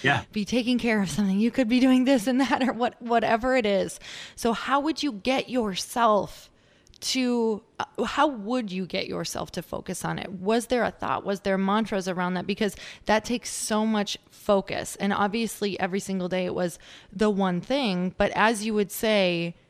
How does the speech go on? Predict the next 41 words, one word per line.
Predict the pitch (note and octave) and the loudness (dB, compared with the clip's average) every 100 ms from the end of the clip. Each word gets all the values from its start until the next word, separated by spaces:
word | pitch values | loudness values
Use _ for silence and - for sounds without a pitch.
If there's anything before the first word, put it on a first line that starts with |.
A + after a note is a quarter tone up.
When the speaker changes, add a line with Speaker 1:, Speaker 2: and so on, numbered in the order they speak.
| _ | _
Speaker 2:
you | G3+ | -2
know, | G3 F#3+ | 0 2
"Okay, | F#3+ - F3+ | 0 -2 -2
this | F3+ - | -2 -6
is | E3+ | -4
what | F#3 | -4
I | F3 | -2
have | F3+ E3+ | -4 -6
to | F3 | -6
do | F#3+ G3+ | -4 -4
today." | F3+ D#3+ D#3 E3 - - - | -4 -4 -4 -6 -12 -20 -16
How | - C4+ | -10 -4
would | E4+ - G#3+ | -4 -4 -8
you | |
try, | G#3 - G#3 F#3+ F3+ F3+ - | -6 -6 -2 0 0 0 -2
or | F#3+ | -4
how | F3 B3 | -2 -4
would | C4 G3+ | -4 -2
you | G#3 | 0
make | G3 - | 0 -2
sure | - F3+ | -4 -2
that | E3 | -2
everything | E3+ F3 F3 E3+ E3 | -2 -4 -4 -4 -4
else | - - | -6 -6
fell | - - | -6 -6
to | F3+ | -6
the | |
wayside | E3 D#3 - D#3 | -6 -4 -4 -4
and | D3+ | -6
that | |
you | - | -8
were | D#3 D#3+ | -10 -4
just | F3+ F#3+ - | -2 -2 -2
present | F3+ D#3+ D3 - | -2 -2 -4 -4
in | E3 | -2
that | D#3+ D3+ - | 0 -2 -6
thing | D#3 - | -8 -6
and | - D#3 | -6 -6
getting | D#3+ C#3+ C#3 | -6 -6 -8
it | - | -6
done? | - - | -6 -6